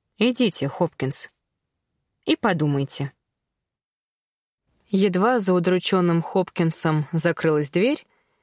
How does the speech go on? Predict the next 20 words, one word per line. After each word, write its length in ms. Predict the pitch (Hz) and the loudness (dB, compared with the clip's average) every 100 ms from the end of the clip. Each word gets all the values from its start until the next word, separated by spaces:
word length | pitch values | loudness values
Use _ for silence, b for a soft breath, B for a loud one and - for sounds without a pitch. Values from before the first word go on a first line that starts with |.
| _ _ - | _ _ -2
воздух 560 | 170 269 - 269 - | 2 2 2 -2 0
у 80 | - | -2
трюмо 400 | 190 185 170 156 | 0 2 2 0
засиял, 640 | 143 147 - 147 151 202 240 - _ _ _ - | 0 -2 -2 0 0 0 -4 -12 _ _ _ -2
и 140 | 170 165 | 0 2
из 80 | |
него 300 | 156 147 165 | 2 2 0
соткалась 800 | 226 202 190 - 185 180 180 - - | 0 -2 -4 -2 0 0 0 -4 -4
полупрозрачная 920 | 165 151 - 147 143 160 170 - 175 165 | -2 -2 0 -2 0 0 0 0 0 0
фигура. 640 | - 165 151 131 113 - _ _ _ _ _ _ _ _ _ _ | -2 -4 -2 -4 -4 -8 _ _ _ _ _ _ _ _ _ _
Этан 380 | - 175 170 156 | -2 0 0 0
прикрыл 400 | 160 160 165 151 | 0 0 0 0
глаза, 360 | 151 147 156 175 | 0 0 0 -2
как 220 | 165 143 | -2 -2
бы 100 | 147 | -2
говоря: 540 | 143 147 147 143 147 - _ _ _ _ _ - | 0 0 0 0 -2 -6 _ _ _ _ _ 0
«Нет, 540 | 160 165 156 147 - | 2 2 0 -2 -2
нет 460 | 160 170 175 165 - | 0 2 2 0 0
и 80 | 170 | 2
нет». 580 | 170 160 143 - - | 2 2 0 -6 -14